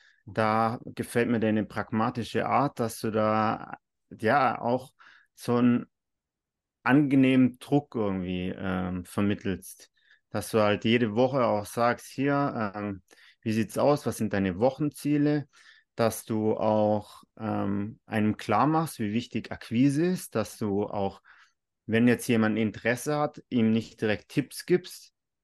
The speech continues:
ohne dass er dafür bezahlt hat, sondern dass du dich schon an ihm interessierst und ihn fragst, wa-,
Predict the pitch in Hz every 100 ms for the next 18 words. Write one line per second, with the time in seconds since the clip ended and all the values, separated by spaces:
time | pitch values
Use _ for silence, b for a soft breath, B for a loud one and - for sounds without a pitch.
0 | 110 _ _ - 123 127 120 110 113 104
1 | 117 101 104 - 143 175 151 123 123 113
2 | 107 104 104 - 107 110 90 b b b
3 | - 139 156 127 - 123 123 127 113 113
4 | - 92 - 139 196 196 120 107 - 113
5 | 151 - - 110 113